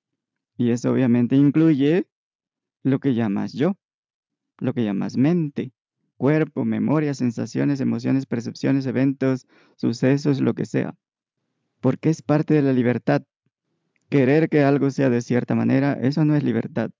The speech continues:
Aunque hay la libertad de querer que sea de cierta manera. Pero al hacerlo así, se está descartando muchas posibilidades.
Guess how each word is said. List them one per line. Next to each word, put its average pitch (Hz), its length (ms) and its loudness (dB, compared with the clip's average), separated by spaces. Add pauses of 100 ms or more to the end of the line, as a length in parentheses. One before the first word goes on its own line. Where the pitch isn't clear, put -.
(520)
Aunque 117 380 0
hay 113 160 0
la 147 120 0
libertad 131 380 -2
de 123 120 -2
querer 127 500 0 (340)
que 107 140 -4
sea 127 240 -2
de 107 100 -2
cierta - 380 -8
manera. 165 400 -4 (760)
Pero 135 260 2
al 123 120 0
hacerlo 143 500 0
así, 160 520 0 (800)
se 131 100 -2
está 131 240 0
descartando 139 1080 -2 (800)
muchas 117 300 0
posibilidades. 113 720 -4